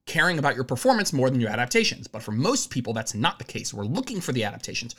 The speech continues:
You're literally in the gym to get stronger and build muscle, right? You're not a pro baller who's got a,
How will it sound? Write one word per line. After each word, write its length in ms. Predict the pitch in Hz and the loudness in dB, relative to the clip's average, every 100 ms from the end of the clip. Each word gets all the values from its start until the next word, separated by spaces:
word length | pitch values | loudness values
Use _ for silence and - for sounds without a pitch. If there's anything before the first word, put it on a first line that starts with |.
| - | -10
You're 160 | - 151 | 0 2
literally 380 | 120 247 202 175 | 4 4 4 2
in 160 | 208 196 | 4 4
the 60 | |
gym 340 | 143 185 139 131 - _ _ | 4 2 2 -4 -8 _ _
to 80 | - | -2
get 160 | 147 - | 0 2
stronger 480 | 175 170 127 110 - _ - | 4 6 4 0 -4 _ -4
and 80 | 131 | 4
build 160 | 135 | 6
muscle, 380 | 147 160 - - _ _ _ - | 6 4 0 -8 _ _ _ -2
right? 140 | 135 | 0
You're 100 | 131 | 4
not 200 | 156 160 | 4 2
a 40 | |
pro 180 | 143 143 | 2 2
baller 420 | 135 151 139 117 117 _ | 4 4 4 2 -4 _
who's 200 | - 131 | 0 2
got 220 | 120 123 | 4 2
a, 60 | 107 | 0